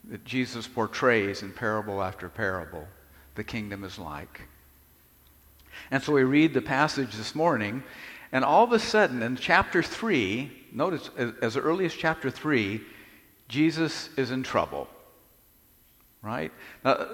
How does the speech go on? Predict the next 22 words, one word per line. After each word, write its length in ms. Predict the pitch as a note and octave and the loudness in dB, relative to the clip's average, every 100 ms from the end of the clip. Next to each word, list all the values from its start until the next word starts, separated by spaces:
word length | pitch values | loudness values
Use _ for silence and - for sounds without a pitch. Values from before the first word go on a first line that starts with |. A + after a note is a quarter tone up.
| - | 0
it 100 | D3 | 2
hasn't 320 | A3+ A3 A#2+ | 2 0 0
been 160 | E3 E3+ | 0 2
that 220 | A2+ A#2+ | 2 4
long. 340 | F#3+ A#2 A2 | 4 4 2
I 40 | B2+ | 0
mean, 180 | C3+ | 0
we've, 360 | C#3 B2+ - A#2+ | 0 -2 -6 -6
Jesus 420 | A#2+ B2+ A#2 G#2+ | -2 0 -2 -2
has, 280 | G#2+ G2 - | -4 -2 -2
uh, 140 | F#2 D#2+ - - - | -4 -4 -12 -8 -4
been 140 | G2+ | -2
baptized, 1080 | G2+ A#2 F3+ D#3 - F3 E3+ F3 F3 E3+ - | 2 4 4 2 -2 2 4 6 4 0 -4
he's 180 | F#2 | -8
been 180 | - A#2+ | -4 -2
in 140 | B2+ G2+ | 0 -2
the 100 | F#2+ | -4
wilderness, 920 | A2+ D3+ F#3 G3 F#3+ F3 F3 F3 - | 4 6 6 2 2 4 4 2 -2
he's 160 | G2+ F#2 | -8 -4
called 340 | C#3 C#3+ D3+ | 2 2 2
some 140 | - | -2
disciples, 960 | G2+ F#2+ - D#3 E3+ - E3 D#3+ D#3+ | -6 -2 2 4 2 0 2 2 0